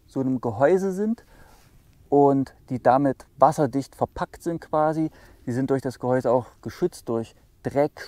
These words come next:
Schmutz, Sand, Schlamm, all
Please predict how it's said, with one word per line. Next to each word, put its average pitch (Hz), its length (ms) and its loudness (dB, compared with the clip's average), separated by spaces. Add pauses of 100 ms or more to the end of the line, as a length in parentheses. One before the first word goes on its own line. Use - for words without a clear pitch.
(180)
Schmutz, 143 640 -4 (100)
Sand, 147 640 0 (400)
Schlamm, 139 800 0
all 143 520 2